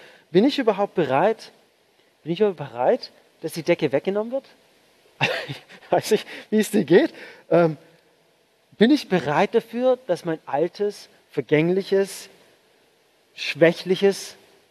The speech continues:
aufgedeckt wird? Oder habe ich eher Angst vor dem, was da zum Vorschein kommen könnte? Ich weiß nicht, wie es dir da geht, aber in mir regt sich da was. Will ich das wirklich?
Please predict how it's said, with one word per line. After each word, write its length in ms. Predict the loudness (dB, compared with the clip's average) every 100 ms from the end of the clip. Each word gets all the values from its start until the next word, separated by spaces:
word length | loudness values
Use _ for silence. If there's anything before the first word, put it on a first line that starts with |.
| -4
aufgedeckt 840 | -4 -4 -6 -6 0 -2 -2 -12
wird? 460 | 0 0 -2 -20 -20 _ _ _ _ _ _ _ _ _ -2
Oder 220 | 2 4
habe 160 | 4 2
ich 100 | 0
eher 160 | 0
Angst 300 | -2 -4 -12 _ _ _
vor 160 | -8
dem, 320 | -2 2 2
was 160 | 2 -2
da 120 | -6
zum 140 | -8 -12
Vorschein 400 | -12 -10 -12 -12
kommen 220 | -16 -14
könnte? 300 | -16 -18 -20 _ _ _ _ _ _ _ _ -10
Ich 100 | 0
weiß 180 | 0 0
nicht, 120 | -4
wie 60 |
es 180 | -2 0
dir 80 | 0
da 100 | 0
geht, 340 | 2 2 2 -4 -20 _ _ _ -12
aber 180 | -8
in 140 | -6 -2
mir 180 | 0 4
regt 200 | 2 0
sich 140 | -4
da 180 | -2 -4
was. 280 | -6 -16 -20 _ _ _ _ _ _ _ _
Will 180 | 0 0
ich 140 | 0
das 260 | -2 -6 -10 _ _
wirklich? 640 | 2 2 4 0 0 -10